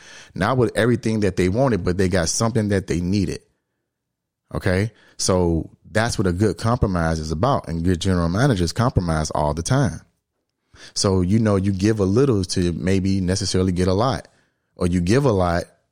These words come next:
and then you realize, like, "Wait, I'm only getting so little." So it's like, "Wait a minute, we have to come to a communication aspect." So I have a draft every single year.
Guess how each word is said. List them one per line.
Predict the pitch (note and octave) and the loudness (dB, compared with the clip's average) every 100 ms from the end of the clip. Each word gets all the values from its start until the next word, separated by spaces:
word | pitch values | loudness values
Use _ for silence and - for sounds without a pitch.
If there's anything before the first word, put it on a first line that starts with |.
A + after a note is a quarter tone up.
| _ _ _ _ _ - | _ _ _ _ _ -4
and | G#2 | 0
then | G#2 | 2
you | G2+ | 4
realize, | G#2+ A2 G2+ F2+ F2 | 4 4 2 0 -2
like, | D#2+ | 0
"Wait, | G2+ | 0
I'm | F#2+ G#2+ | 0 0
only | F#2+ | 0
getting | F2+ F#2+ F2 | 0 0 0
so | - | 0
little." | F#2+ G#2+ | 0 2
So | G2 | 2
it's | G2 | 0
like, | G2 D#2+ | 0 0
"Wait | G#2 B2+ | 0 2
a | |
minute, | F2+ D#2+ | 0 0
we | F#2 | 0
have | F#2+ E2 | 0 -2
to | - | -4
come | G2+ F2+ | -2 -2
to | - | -2
a | F2+ | -2
communication | - F2+ E2+ - A2+ A#2+ - | 0 -2 -2 0 0 0 -2
aspect." | E2+ E2 - D#2 - - - | -2 -2 -2 -4 -4 -14 -4
So | F2 | 0
I | G#2 | 0
have | B2+ E2+ | 0 0
a | |
draft | E2+ F#2+ G2 D#2 - | -2 0 0 -2 -2
every | F2 F#2+ | -2 -2
single | - F2+ F2+ | -4 -2 -2
year. | F#2+ F#2+ | 0 -2